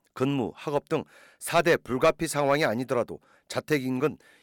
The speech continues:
이십오 킬로미터 반경 내의 외출을 허용합니다. 하지만 그 이상은 벗어날 수 없는 이동거리 제한 조치는 유지됩니다. 이동거리 제한 조치는 십일월 구 일부터 완화돼 지방 방문이 자유화될 것으로 기대되고 있습니다.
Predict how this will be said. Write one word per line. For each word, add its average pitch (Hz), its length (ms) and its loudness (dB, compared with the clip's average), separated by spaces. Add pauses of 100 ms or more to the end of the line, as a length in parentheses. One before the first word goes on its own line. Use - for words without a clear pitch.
(140)
이십오 139 500 -2
킬로미터 151 380 -2
반경 135 440 -2
내의 127 300 0
외출을 135 580 -2
허용합니다. 127 600 -4 (760)
하지만 170 400 2
그 - 120 -2
이상은 151 380 0
벗어날 139 340 -2
수 - 120 -4
없는 123 260 -2 (280)
이동거리 147 680 2
제한 139 300 2
조치는 113 440 -6
유지됩니다. 110 600 -8 (720)
이동거리 156 540 0
제한 139 240 2
조치는 131 380 -4
십일월 165 420 0
구 - 180 -6
일부터 139 320 -4
완화돼 113 500 0 (420)
지방 151 480 2
방문이 131 400 0 (240)
자유화될 143 560 4
것으로 110 440 -4
기대되고 117 460 0
있습니다. 92 460 -10